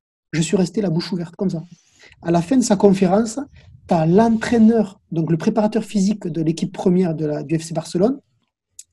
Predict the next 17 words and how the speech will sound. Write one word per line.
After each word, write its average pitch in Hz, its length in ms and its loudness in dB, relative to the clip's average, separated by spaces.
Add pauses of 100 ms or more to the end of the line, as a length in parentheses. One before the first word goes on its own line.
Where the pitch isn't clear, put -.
(200)
Francesco 170 580 -2
Cos, 254 260 -2
qui 185 160 -4
lui 170 120 0
dit, 208 300 -2 (1040)
euh, « 175 260 0 (200)
Est-ce 247 180 -2
que - 100 -2
tu 190 200 -4
peux 269 100 -2
nous 208 160 4
expliquer 208 420 -2
comment 208 240 0
tu 208 140 0
fais 214 160 0
pour - 320 -6
quantifier, 208 840 0